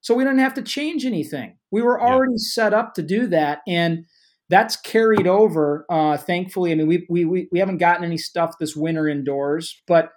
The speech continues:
Speaker 1: um, we got our first one for Willow Creek Church next week. They're doing an eighty-person staff with all bows and tomahawks in their main campus, um, in Illinois. And then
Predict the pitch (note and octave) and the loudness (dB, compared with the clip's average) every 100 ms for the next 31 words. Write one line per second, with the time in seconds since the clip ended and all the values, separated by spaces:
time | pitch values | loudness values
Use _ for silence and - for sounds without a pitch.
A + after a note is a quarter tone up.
0 | _ _ _ - E3 D#3+ D#3 D3+ D3 - | _ _ _ 0 2 4 4 0 -4 -4
1 | E3 F3+ E3+ D#3 F#3 F#3 F#3 - F3 E3+ | 0 2 2 2 -2 -4 -4 -2 -2 -2
2 | D#3 C#3 F#3 F3 F3 E3+ E3 - D#3+ D3+ | -2 -2 0 0 -2 -6 -8 -8 -6 -4
3 | F#3 - D#3 E3 - D3 D3+ E3+ D#3+ D#3+ | -6 -8 -4 -4 -6 -4 -2 -2 -4 -4
4 | D#3 D3 D#3+ D#3 E3 E3+ D#3+ D#3 D#3 C#3+ | -4 -4 -4 -2 -2 -4 -6 -6 -8 -10
5 | - - C3+ D#3 - - _ _ - D#3 | -10 -6 -4 -6 -8 -20 _ _ -4 -2
6 | D#3 D#3 D#3+ C#3 D#3+ D#3 E3 E3+ D3+ D3 | 0 2 2 2 2 2 2 0 -2 -6
7 | D3 D3+ D#3+ E3 E3 E3+ E3+ - - E3 | -6 -4 -2 -2 -2 -4 -6 -10 -6 -4
8 | D#3+ C#3+ D3 D#3 E3+ E3 C#3 D3 F3 F3+ | -2 -2 -4 -4 -6 -6 -8 -8 -8 -8
9 | - - _ E3 D3 C#3+ C#3 C#3 C#3+ _ | -10 -14 _ -6 -4 -2 -4 -6 -12 _
10 | _ F3 D#3+ D#3+ D#3+ D#3 D#3 D#3+ F3 F#3+ | _ -6 -4 -2 0 0 0 0 0 -4
11 | F3+ D#3 D#3+ E3 D#3+ E3 | -6 -4 0 0 -2 -6